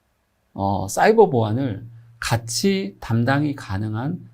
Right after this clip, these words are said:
그런 전문가를 구하기가 쉽지가 않습니다. 그리고, 어, 오티 전용으로 설계되고 제작된 그런 보안 제품 또한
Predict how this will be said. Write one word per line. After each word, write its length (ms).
그런 360
전문가를 580
구하기가 500
쉽지가 380
않습니다. 560
그리고, 540
어, 520
오티 380
전용으로 500
설계되고 880
제작된 600
그런 280
보안 300
제품 340
또한 400